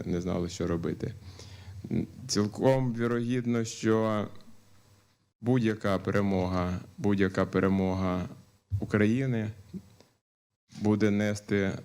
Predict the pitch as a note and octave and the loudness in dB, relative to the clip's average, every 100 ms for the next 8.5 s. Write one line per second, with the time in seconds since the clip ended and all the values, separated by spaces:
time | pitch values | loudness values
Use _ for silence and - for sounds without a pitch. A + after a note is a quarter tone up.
0 | - G2 F#2+ E2 E2+ E2 F2 G2+ G#2+ A2 | 0 4 4 2 -2 -2 -2 0 4 4
1 | A#2 A#2 A#2 - F2+ F2 F2 F2+ E2+ G2 | 4 2 -2 -2 -2 0 -2 0 2 2
2 | F#2 - F#2 F2+ G2 - B2+ B2 A2 - | 0 0 0 2 0 2 2 0 -2 -8
3 | - - G2 G2 F#2+ - A2+ A#2 G#2 G2+ | -4 2 4 4 2 2 4 4 0 0
4 | G#2+ G2+ G2+ F2 - - _ _ G2 G2 | 2 4 2 -2 -8 -20 _ _ 0 2
5 | G#2 G2 G2+ F#2 - A2 F#2+ F#2+ F#2 G2 | 4 4 4 0 2 2 4 0 0 -2
6 | F#2+ G2+ F#2+ F#2 F2+ F#2 - F#2 F2+ - | 0 2 2 2 0 -2 0 0 -2 0
7 | G2 G2 G2 G2 F#2+ G#2+ G#2 G2 F#2+ F#2 | 2 2 2 0 2 0 2 0 2 2
8 | F#2 G2+ F#2+ F#2+ | 2 2 0 -2